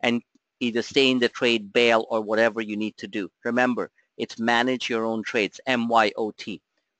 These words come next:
Final thing I'll say before we get into the charts is, look,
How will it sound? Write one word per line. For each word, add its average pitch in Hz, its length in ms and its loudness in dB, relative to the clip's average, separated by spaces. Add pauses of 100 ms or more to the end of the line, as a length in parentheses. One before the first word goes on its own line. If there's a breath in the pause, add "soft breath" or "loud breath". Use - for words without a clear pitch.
Final 196 300 6
thing 190 240 4
I'll 151 160 4
say 170 240 2
before 147 320 -2
we 135 120 -4
get 131 200 4
into 139 220 -2
the 127 100 -2
charts - 500 0 (240 soft breath)
is, - 240 -2
look, 123 200 0